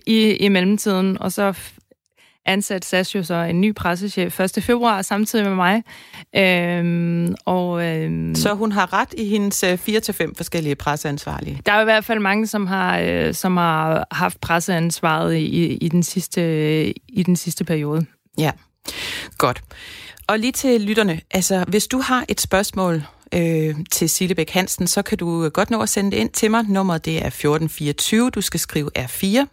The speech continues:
Speaker 2: lav et mellemrum, skriv din besked, og så send den til os på fjorten fireogtyve. Altså, lige før, inden nyhedsoverblikket, øh, der talte vi jo om det her. Nu er der så stille og roligt begyndt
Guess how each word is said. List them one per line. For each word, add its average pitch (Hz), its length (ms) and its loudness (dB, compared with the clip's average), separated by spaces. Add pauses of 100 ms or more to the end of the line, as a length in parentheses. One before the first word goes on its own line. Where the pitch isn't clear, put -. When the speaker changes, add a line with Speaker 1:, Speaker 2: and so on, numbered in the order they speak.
Speaker 2:
lav 165 220 2
et 165 140 -4
mellemrum, 196 500 2 (420)
skriv - 260 -2
din 156 160 -2
besked, 180 400 0
og 170 80 -2
så 180 120 0
send - 300 0
den 156 80 -2
til 139 220 0
os - 360 -4 (160)
på 151 200 2 (140)
fjorten 143 280 0
fireogtyve. 73 540 -4 (1300)
Altså, 196 240 0
lige 240 380 2
før, 269 200 2 (240)
inden 233 400 4
nyhedsoverblikket, 165 1500 0 (240)
øh, 156 560 2
der 208 80 2
talte 185 360 -2
vi 170 140 -2
jo 147 200 0 (220)
om 156 120 0
det 175 140 -2
her. 165 120 2
Nu 196 160 2
er 202 120 0
der 185 100 0
så 196 140 -2
stille 208 420 2
og 180 200 -4
roligt 180 380 0 (340)
begyndt 185 360 0